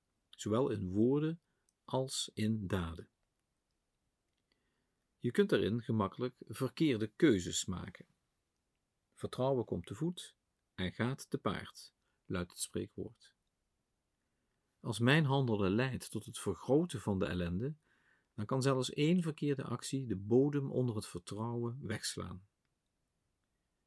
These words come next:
En bij uitspraken en woordkeuze is het opletten geblazen. Zeg niet te snel: "Ach, het valt wel mee, het kon erger,"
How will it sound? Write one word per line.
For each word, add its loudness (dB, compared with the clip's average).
En -6
bij -4
uitspraken -2
en -6
woordkeuze 2
is 0
het -4
opletten 0
geblazen. -6
Zeg -4
niet 4
te -8
snel: 0
"Ach, -2
het -6
valt -2
wel 0
mee, 2
het -4
kon -2
erger," -2